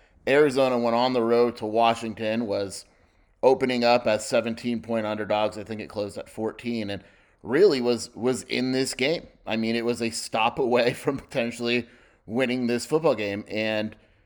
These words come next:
and just couldn't make it. And so, uh, we'll start with, uh, Michael Penix. I mean,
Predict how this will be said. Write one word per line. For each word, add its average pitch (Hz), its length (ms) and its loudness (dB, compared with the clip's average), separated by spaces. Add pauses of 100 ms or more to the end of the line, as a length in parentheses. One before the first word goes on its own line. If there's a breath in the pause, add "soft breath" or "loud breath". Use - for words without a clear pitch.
(200)
and 110 240 0
just 117 560 0 (140)
couldn't 113 340 -2
make 95 300 -6
it. - 180 -14
And 104 160 -10
so, 113 400 2 (640 soft breath)
uh, 113 260 6
we'll 139 240 4
start 151 520 8
with, 123 540 4
uh, 113 240 4
Michael 127 300 2
Penix. 113 580 -2
I 120 120 -2
mean, 120 420 -2